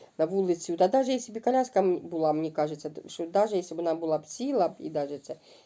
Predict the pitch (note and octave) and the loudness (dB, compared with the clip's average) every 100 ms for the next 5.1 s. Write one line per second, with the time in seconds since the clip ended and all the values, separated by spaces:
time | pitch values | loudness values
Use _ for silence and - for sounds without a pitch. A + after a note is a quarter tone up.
0 | _ E3 E3 F#3+ G#3 C4 G3+ F#3+ F#3+ F#3 | _ -8 -2 0 0 -2 -2 -4 -2 -2
1 | F3+ F3+ D#3+ B2+ B2+ C3 - E3 F#3+ F3+ | -2 -4 -6 -10 -8 -8 -4 -2 -2 -4
2 | D#3+ - E3 G3+ G3+ F3+ F3+ A3 C4 - | -8 -8 -4 0 2 2 0 0 0 -4
3 | F3+ G#3 F#3+ G3 F3+ - C#3+ C#3 D3 D#3+ | -4 -2 -2 -4 -6 -8 -10 -10 -10 -10
4 | D#3+ E3 C3+ B2+ A#2 - - C#3+ E3 D#3+ | -10 -12 -12 -14 -18 -20 -14 -8 -8 -8
5 | - | -12